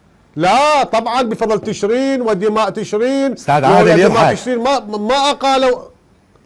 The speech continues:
Speaker 1: إيه.
Speaker 2: إيه.
Speaker 1: ما، ما، ما، طبعًا يضحك أستاذ عادل. <laughs> ما، ما أقالوا أد-، حكومة السيد عادل عبد المهدي وما وصلت هذه الكتل السياسية. النهج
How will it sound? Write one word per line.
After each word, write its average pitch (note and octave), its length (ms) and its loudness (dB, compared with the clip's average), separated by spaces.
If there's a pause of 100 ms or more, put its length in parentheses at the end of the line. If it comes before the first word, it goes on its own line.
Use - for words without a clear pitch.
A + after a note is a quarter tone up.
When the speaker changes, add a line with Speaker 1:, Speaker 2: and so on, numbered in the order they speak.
(260)
Speaker 1:
إيه. D3+ 200 -4 (180)
Speaker 2:
إيه. A2 240 -6
Speaker 1:
ما، F#3+ 140 -4
ما، G3 180 -2
ما، G#3 160 -2 (280)
طبعًا B3 200 0
يضحك B3+ 200 -2
أستاذ G#3 180 -4
عادل. F3+ 300 -2 (120)
<laughs> F#3+ 720 -4 (140)
ما، G#3 200 -2
ما C4+ 280 2
أقالوا C#4 600 0
أد-، B3 140 -2
حكومة A#3 420 -6
السيد B3 320 -2
عادل A#3 300 0
عبد G3+ 220 -2
المهدي F#3 640 -2 (320)
وما C#4+ 720 2
وصلت C4 420 -2
هذه B3 220 0
الكتل A#3+ 240 -4
السياسية. G#3 760 -2
النهج G#3+ 720 -2